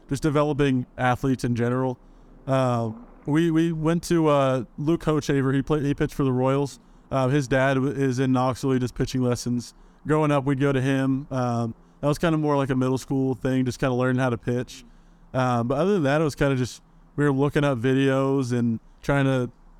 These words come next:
find workouts, like, crazy workouts that people were doing to try to get stronger, throw harder, all that stuff. So it was kinda just winging it and trying to find our own way into it.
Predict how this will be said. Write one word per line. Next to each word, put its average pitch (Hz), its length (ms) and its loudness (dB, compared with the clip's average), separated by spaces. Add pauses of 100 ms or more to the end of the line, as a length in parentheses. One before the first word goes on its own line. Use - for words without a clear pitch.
(120)
find 143 260 0
workouts, 135 580 0
like, 127 160 0
crazy 139 320 0
workouts 135 760 0
that 123 180 0
people 135 200 -2
were 131 140 2
doing 127 300 0
to 123 80 -2
try 127 220 -2
to 123 180 -2 (360)
get 139 160 0
stronger, 135 460 0
throw 127 220 -2
harder, 123 320 2
all 123 120 2
that 120 120 -2
stuff. 120 240 -4
So - 80 -6
it 131 40 -2
was 113 60 -6
kinda 156 220 0
just 143 240 -6 (380)
winging 139 360 2
it 143 80 2
and 131 100 2
trying 131 180 0
to 123 60 0
find 127 240 0
our 120 100 0
own 120 140 0
way 117 340 -2
into 117 320 0
it. 113 120 -4